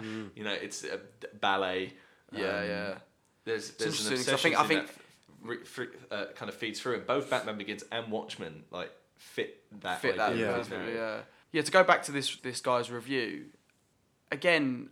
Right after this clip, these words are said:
Speaker 3: uh, I don't quite understand why he thinks it's for soft-hearted viewers. Like, I don't, I,
Speaker 1: It's
Speaker 3: I, I
Speaker 1: because it's one of those, it's an emotional piece rather
Speaker 3: Yeah.
Speaker 1: than action and, and explosions and stuff. I mean,
Speaker 3: I mean, it's really interesting for a guy who's a reviewer at Variety to say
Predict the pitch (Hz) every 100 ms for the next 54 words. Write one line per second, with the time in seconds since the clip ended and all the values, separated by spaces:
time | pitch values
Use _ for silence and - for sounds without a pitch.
0 | - 127 104 - - - - 143 170 170
1 | 147 - - - - _ _ - 165 156
2 | - 143 135 - 139 135 127 123 120 -
3 | - 104 123 135 131 127 123 135 101 -
4 | - - - 131 123 139 - - 127 117
5 | 117 127 120 95 - - - _ _ _
6 | _ _ - 127 143 147 143 139 - -
7 | 123 - 120 113 - - - - 117 117
8 | 113 123 98 98 - 107 107 113 110 -
9 | 101 - 113 104 139 131 120 113 95 95
10 | 95 104 - - 98 95 95 90 _ _
11 | _ _ 87 92 82 - 120 120 110 98
12 | 95 98 - 95 95 113 107 104 165 196
13 | 196 277 277 - 202 190 156 165 156 147
14 | 143 139 151 139 127 131 131 135 147 143
15 | 101 98 101 117 120 110 107 104